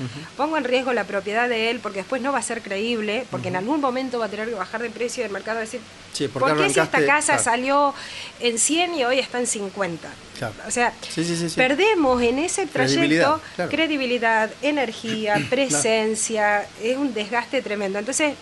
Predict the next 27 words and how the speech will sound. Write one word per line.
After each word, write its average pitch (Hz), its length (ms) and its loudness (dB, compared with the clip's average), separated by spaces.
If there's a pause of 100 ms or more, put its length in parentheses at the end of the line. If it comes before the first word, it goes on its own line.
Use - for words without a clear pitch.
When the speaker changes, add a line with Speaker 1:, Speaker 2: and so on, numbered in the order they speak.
Speaker 2:
nosotros 277 380 -6
ya 320 100 2
tenemos 269 360 -4
como 240 180 -4
lema 285 240 0
y 254 60 -2
ya 330 180 2
nos 349 160 -2
ha 294 80 2
pasado 294 420 0 (840)
que 214 140 2
vinieron 285 580 2
los 277 100 -4
clientes 285 400 -2
y - 20 -2
nos 269 120 -2
dijeron, 254 320 0
"No, 294 160 4
vale 277 240 2
tanto". 226 340 -2 (240)
No, 196 160 -2 (420)
el 208 80 -12
precio 330 300 -4
de 269 40 -4
mercado 277 340 -2
es 220 100 -6
este. 190 320 -8